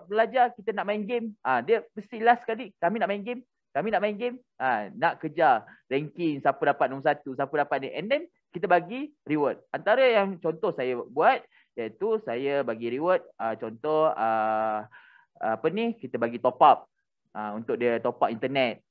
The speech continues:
Ah, kan? Kita bagi, ah, misalnya, yalah, <laughs> kadang-kadang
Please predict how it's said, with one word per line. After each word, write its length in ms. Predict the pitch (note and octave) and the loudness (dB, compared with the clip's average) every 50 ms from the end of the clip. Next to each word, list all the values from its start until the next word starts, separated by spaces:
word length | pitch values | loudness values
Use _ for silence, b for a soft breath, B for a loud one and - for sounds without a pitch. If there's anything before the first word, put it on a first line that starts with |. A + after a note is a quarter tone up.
| - - | -10 -4
Ah, 320 | G#2 A#2+ A#2+ A2 G2+ G2+ | -2 -2 -2 -2 -4 -4
kan? 400 | A2+ C#3+ C#3 A#2+ G2+ G2+ G2 G2 | 0 2 2 2 2 -2 -12 -12
Kita 240 | - B2 G2+ A#2+ A2 | -12 -8 -6 -4 -4
bagi, 560 | A2+ A2 G#2 G#2 A#2+ B2+ B2 A#2+ A#2+ A#2+ A#2 | -4 -4 -6 -6 -8 -6 -4 -2 -2 -2 -2
ah, 560 | - - G2+ G#2 G#2 G#2 G#2 G2+ G#2 G#2 G2+ F#2+ | -4 -4 -2 -2 -2 0 0 0 -2 -2 -4 -6
misalnya, 720 | G#2+ G#2+ - A2+ A2 A2 A2 A2+ B2 C3 B2+ B2+ B2 B2 - b b b b b _ - | -10 -10 -8 -6 -4 -4 -4 -4 -4 -4 -2 -2 -2 -4 -6 b b b b b _ -4
yalah, 320 | A2+ A#2+ C#3 B2+ A2+ A2 - - | 0 4 4 4 4 2 -6 -14
<laughs> 60 | - B2+ | -6 0
kadang-kadang 340 | - D#3+ C3+ D3 E3+ E3+ | 0 2 4 4 4 2